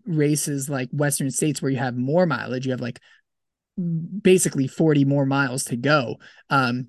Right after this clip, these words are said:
that, like, strategy and smarts are super cool. And I think, like, kinda relating to your point, uh, and I'm curious to hear your take on this. Like, I think there's a lot of guys who are either going to be, um, like, they're either gonna be top three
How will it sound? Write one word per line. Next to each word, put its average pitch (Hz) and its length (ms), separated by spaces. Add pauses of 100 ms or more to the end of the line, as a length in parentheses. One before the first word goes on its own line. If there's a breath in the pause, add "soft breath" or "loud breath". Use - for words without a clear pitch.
(120)
that, 151 220
like, 139 200
strategy 139 840
and 117 120
smarts 131 600
are 120 440 (640)
super 170 320
cool. 139 200
And 135 80
I 165 100
think, 147 300
like, 131 180
kinda 151 200
relating 139 340
to 143 100
your 139 200
point, 127 340 (460 soft breath)
uh, 131 320
and 143 120
I'm 135 80
curious 147 280
to 151 80
hear 135 100
your 135 160
take 135 220
on 120 100
this. 123 180
Like, 127 160
I 147 140
think 180 240
there's 143 220
a 139 60
lot 127 260
of 151 40
guys 135 480 (340)
who 160 120
are 143 120
either 151 260
going 147 260
to 143 100
be, 135 380 (540)
um, 127 500 (380)
like, 143 160
they're 165 100
either 170 160
gonna 156 160
be 139 100
top - 380
three 220 480